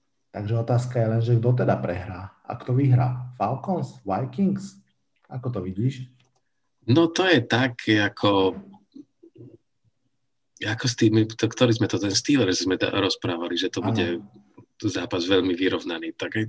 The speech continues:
Speaker 2: toto podľa mňa bude strašne vyrovnaný, eh, zápas. Eh, môže skončiť aj remízou. Môže. Toto bude buď zápas,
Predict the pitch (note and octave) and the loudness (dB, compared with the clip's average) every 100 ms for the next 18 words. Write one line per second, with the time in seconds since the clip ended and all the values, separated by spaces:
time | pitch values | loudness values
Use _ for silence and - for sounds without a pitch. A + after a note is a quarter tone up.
0 | - G3 - - E2+ E2+ E2+ F2+ F2 E2+ | -4 -4 -4 -4 -6 -6 -6 -6 -6 -6
1 | D#2+ - - - E2+ E2+ F#2+ F2 F#2 F2+ | -8 -8 -4 -4 -6 -6 -6 -6 -6 -6
2 | F#2 G2+ - - - - - - - - | -8 -10 -16 -14 -14 -16 -16 -12 -10 -10
3 | - - - F2+ F#2+ A2 G#2+ - - - | -12 -8 -4 -4 -2 -2 0 -2 -6 -10
4 | - F2 E2+ E2+ E2+ E2 E2 _ _ _ | -12 -8 -6 -4 -4 -6 -10 _ _ _
5 | - - - _ _ _ _ _ _ - | -18 -18 -20 _ _ _ _ _ _ -6
6 | G2 E3+ C#4+ C4 - - - A2+ A#2 B2+ | 2 6 6 6 4 4 4 4 6 6
7 | C3+ B2 F#2 B2 - _ _ _ _ _ | 6 4 4 2 -2 _ _ _ _ _
8 | _ - C#3+ F2 D#2 - _ _ _ _ | _ 2 4 4 0 -8 _ _ _ _
9 | _ _ _ _ - - _ _ _ D#3 | _ _ _ _ -20 -20 _ _ _ 4
10 | - A2 G#2+ F#2+ A2+ F3 - - D#2 - | 6 6 6 4 4 4 4 4 2 -2
11 | - - - | -6 -6 -6